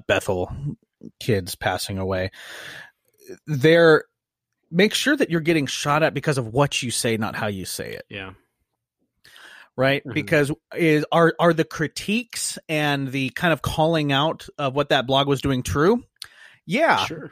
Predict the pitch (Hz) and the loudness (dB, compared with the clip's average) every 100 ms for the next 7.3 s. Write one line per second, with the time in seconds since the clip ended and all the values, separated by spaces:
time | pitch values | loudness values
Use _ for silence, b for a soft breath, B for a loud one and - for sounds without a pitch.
0 | - 160 165 170 165 180 180 170 170 170 | -12 0 2 2 2 4 4 2 4 2
1 | 180 175 170 156 139 185 190 180 190 196 | 4 4 4 2 2 2 2 0 0 0
2 | 208 208 - - 131 180 180 196 - 165 | 0 0 -6 -14 -6 0 0 0 -2 2
3 | 175 175 151 - 151 151 175 170 156 151 | 4 2 0 -8 -6 0 0 0 -4 0
4 | 170 196 202 _ b b _ _ - - | 0 0 -8 _ b b _ _ -20 -20
5 | _ - 165 214 - 240 208 - 214 190 | _ -10 0 2 2 0 0 0 0 0
6 | - - - 160 151 160 147 143 135 110 | -4 -18 -4 -2 0 0 -2 -2 -2 -2
7 | 101 104 95 | -6 -12 -14